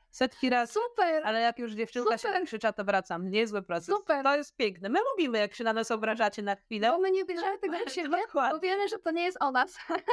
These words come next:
Speaker 2: <laughs> I to jest
Speaker 1: To jest świetne.
Speaker 2: naprawdę ekstra. Dobrze, fajnie. No dobrze, kochani, słuchajcie, nie przedłużamy.
Speaker 1: Bardzo wam dziękujemy, y, za to, że z nami byliście, jesteście.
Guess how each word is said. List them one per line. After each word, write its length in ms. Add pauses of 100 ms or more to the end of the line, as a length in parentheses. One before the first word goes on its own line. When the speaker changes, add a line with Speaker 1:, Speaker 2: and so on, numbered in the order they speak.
(160)
Speaker 2:
<laughs> 540
I 100
to 180
jest 120
Speaker 1:
To 60
jest 280
świetne. 500
Speaker 2:
naprawdę 640
ekstra. 360 (360)
Dobrze, 400 (200)
fajnie. 340 (120)
No 80
dobrze, 260
kochani, 380
słuchajcie, 340
nie 120
przedłużamy. 300 (100)
Speaker 1:
Bardzo 300
wam 320
dziękujemy, 960 (380)
y, 40
za 140
to, 140
że 120
z 60
nami 680
byliście, 440
jesteście. 760